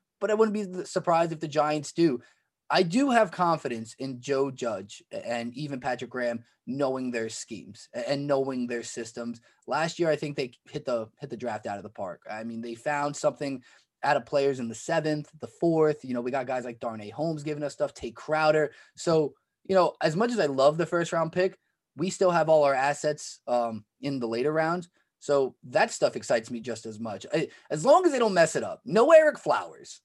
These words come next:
No Ereck Flowers. No, I'm, I'm saying it now. It's January. Please, I can't do it. No Eli Apples. I, my, I can't take it. Like, can we be the team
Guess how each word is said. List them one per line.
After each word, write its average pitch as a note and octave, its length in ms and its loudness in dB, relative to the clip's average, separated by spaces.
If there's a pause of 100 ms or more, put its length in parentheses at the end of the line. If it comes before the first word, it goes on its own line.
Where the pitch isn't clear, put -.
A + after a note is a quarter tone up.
(120)
No C4 400 6
Ereck E4+ 300 6
Flowers. F3 420 4
No, F#3+ 160 4 (220)
I'm, D#3 180 -4
I'm E3+ 380 0 (160)
saying D#4+ 460 2
it G#3+ 100 -6
now. D#3 260 0
It's D3+ 160 -8
January. A3+ 1040 4 (100)
Please, A3+ 600 2
I D3 100 -2
can't A3 460 0
do A3+ 240 2
it. - 140 0
No G#3 180 2
Eli A#3+ 320 2
Apples. F3+ 640 0 (260)
I, D3 220 -6 (220)
my, D3+ 180 -6
I - 80 0
can't F#3 320 -4
take F#3 240 -2
it. A2+ 160 -6 (120)
Like, D#3 300 -4
can G3+ 140 2
we A3+ 100 0
be C#4 120 -2
the B3+ 100 -4
team G3 480 -4